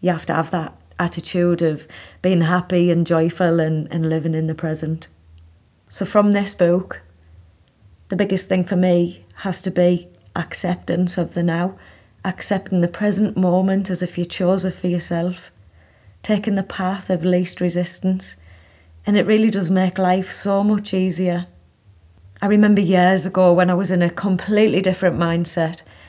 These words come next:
and I was going on holiday and I lost the traveller's check, so that, that's how long it was ago.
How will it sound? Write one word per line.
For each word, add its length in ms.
and 120
I 40
was 160
going 220
on 100
holiday 580
and 100
I 40
lost 280
the 60
traveller's 460
check, 340
so 460
that, 260
that's 180
how 140
long 180
it 120
was 180
ago. 240